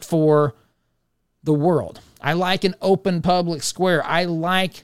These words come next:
that America encourages and allows for this debate and the free exchange of ideas and differences.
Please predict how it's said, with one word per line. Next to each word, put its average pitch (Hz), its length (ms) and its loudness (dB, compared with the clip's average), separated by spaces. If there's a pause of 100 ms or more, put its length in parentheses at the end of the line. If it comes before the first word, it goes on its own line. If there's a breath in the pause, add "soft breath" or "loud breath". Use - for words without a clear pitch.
(160)
that 170 160 0
America 165 760 -2
encourages 151 800 -2
and 143 80 -4
allows 147 520 -2
for 160 280 -2
this 147 360 0
debate 143 760 -2
and 127 120 -8
the 110 80 -12
free 180 280 -4
exchange 180 480 -2
of 160 100 2
ideas 156 600 0
and 151 220 -4
differences. 180 840 -4